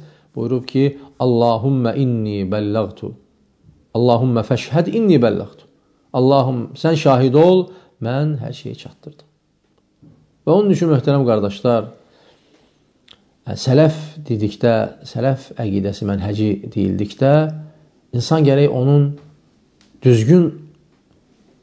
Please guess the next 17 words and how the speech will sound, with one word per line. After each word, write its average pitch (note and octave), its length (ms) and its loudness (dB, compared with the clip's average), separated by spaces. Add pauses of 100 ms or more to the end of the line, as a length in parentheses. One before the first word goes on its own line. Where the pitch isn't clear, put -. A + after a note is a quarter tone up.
(220)
Peyğəmbərimiz C#3+ 600 8
sallallahu D3+ 560 8
aleyhi D#3 320 6
və D3 160 6
səlləmin F#3+ 680 4 (220)
sünnəsinə C#3 800 0 (480)
müvafiq C3 600 2
şəkildə, G2 580 -6 (300)
yəni F#2+ 140 -8
onların C#3+ 760 0 (340)
yaşadığı B2 560 0
kimi, A#2+ 600 -2 (300)
onların C3+ 480 4
başa E3+ 320 2
düşdüyü E3+ 480 2
kimi, F#3 540 2 (920)
yəni, A#2 260 -6